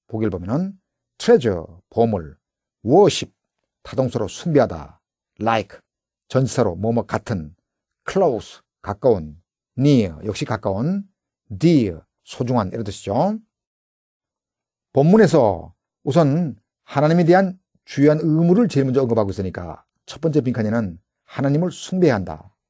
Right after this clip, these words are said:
즉, worship이라는 단어를 넣으면 되겠죠. 그 다음은 본문에서 우리가 동료 기독교인들과 또 모든 인간들을 소중히 여겨야 한다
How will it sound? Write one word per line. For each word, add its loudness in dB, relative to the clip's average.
즉, -10
worship이라는 2
단어를 -4
넣으면 -8
되겠죠. -10
그 -2
다음은 2
본문에서 2
우리가 4
동료 4
기독교인들과 0
또 2
모든 4
인간들을 2
소중히 -4
여겨야 2
한다 -4